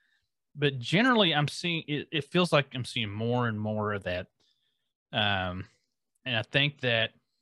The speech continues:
the older player base helps with that some, but I'm also seeing with the younger player base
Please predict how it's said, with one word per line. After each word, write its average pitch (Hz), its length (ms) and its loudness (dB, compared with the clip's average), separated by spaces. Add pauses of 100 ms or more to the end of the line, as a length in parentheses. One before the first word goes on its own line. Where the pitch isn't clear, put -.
(440)
the 117 160 -12
older 123 300 -2
player 165 300 4
base 160 360 2
helps 131 240 -2
with 135 120 -4
that 135 160 4
some, 135 240 0
but 131 100 -2
I'm 123 100 0
also 180 180 2
seeing 202 240 -2
with 180 100 -2
the 160 60 -4
younger 151 280 0
player 107 280 -2
base 90 360 -8